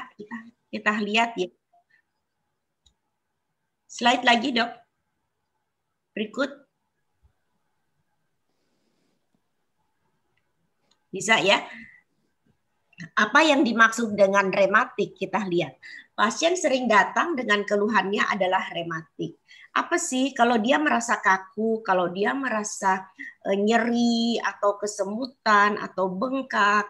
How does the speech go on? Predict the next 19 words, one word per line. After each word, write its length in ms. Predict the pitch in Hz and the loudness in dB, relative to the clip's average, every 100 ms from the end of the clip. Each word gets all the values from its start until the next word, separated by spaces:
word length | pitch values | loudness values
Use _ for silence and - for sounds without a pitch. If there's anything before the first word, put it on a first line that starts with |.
| - | -10
pada 320 | - 180 180 190 | -6 -4 -2 -2
kakinya 800 | 170 170 214 - 214 196 180 185 | -4 -4 -8 -6 -2 0 -2 -4
atau 160 | 175 | -10
sendinya, 640 | - 180 190 294 254 196 190 - - | -8 -6 -4 -4 -2 -2 -2 -8 -4
maka 240 | 240 240 | -2 0
dia 240 | 277 330 - | 2 2 0
akan 240 | 277 220 | 0 2
datang 320 | 196 190 339 | 2 2 -2
dan 160 | 285 247 233 | -2 -2 -2
bilang, 160 | 277 | -2
"Dokter, 320 | 240 220 - 349 | 0 -2 -4 -4
saya 320 | 294 269 302 | -2 0 2
rematik," 640 | 285 269 277 285 208 - - _ _ | 0 0 0 -2 -6 -6 -12 _ _
ya. 240 | - 180 - - - - - - - 226 | -4 -4 -4 -12 -18 -18 -18 -20 -14 -2
Tetapi 400 | 254 254 349 349 | 0 2 0 2
rematik 560 | 285 240 240 247 247 | 2 2 0 -2 -8
sendiri 560 | 233 208 208 214 208 202 | -6 0 2 0 -4 -4
ini 160 | 254 | -4
sebenarnya 480 | 349 226 226 220 330 | -4 -2 0 0 -2